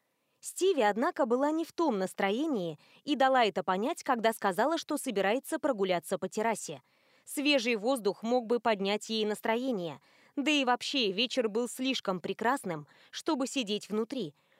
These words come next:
Поэтому она пошла по танцполу, пробираясь между мужчинами в смокингах и женщинами в великолепных бальных платьях.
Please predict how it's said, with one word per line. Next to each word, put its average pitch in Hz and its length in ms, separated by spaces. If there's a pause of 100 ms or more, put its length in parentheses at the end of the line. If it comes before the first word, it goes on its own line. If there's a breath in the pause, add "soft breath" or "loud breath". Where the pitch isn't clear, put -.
(140 soft breath)
Поэтому 254 460
она 226 200
пошла 220 380
по 180 100
танцполу, 185 680 (280 soft breath)
пробираясь 254 580
между 220 320
мужчинами 202 540
в - 80
смокингах 196 720 (260 soft breath)
и 247 160
женщинами 294 720 (120)
в 285 60
великолепных 233 840
бальных 180 340
платьях. 202 540